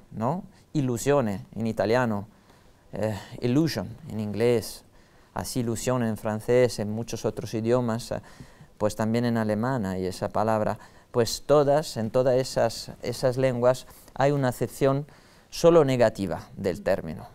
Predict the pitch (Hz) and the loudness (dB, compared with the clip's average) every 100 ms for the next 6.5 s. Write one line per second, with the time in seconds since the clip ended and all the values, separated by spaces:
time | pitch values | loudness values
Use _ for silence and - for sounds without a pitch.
0 | - 135 - 139 135 117 123 - 120 123 | -8 -6 0 0 0 -2 -2 -2 -2 -2
1 | 147 - 131 - 123 113 120 110 104 110 | -4 -4 -6 -2 -2 -4 -4 -4 -2 2
2 | 113 120 120 120 120 113 135 107 120 117 | 2 0 -2 0 0 -2 -2 -4 -6 -6
3 | 104 107 104 - 107 123 139 - - - | -4 -2 -2 -2 4 4 4 -2 -20 -10
4 | - 120 - 120 139 160 113 107 135 127 | -4 -2 0 0 2 2 2 -2 0 0
5 | 123 117 147 151 110 101 95 - - - | 0 2 2 2 0 -4 -8 -16 -20 -20
6 | - 107 104 107 | 0 6 6 6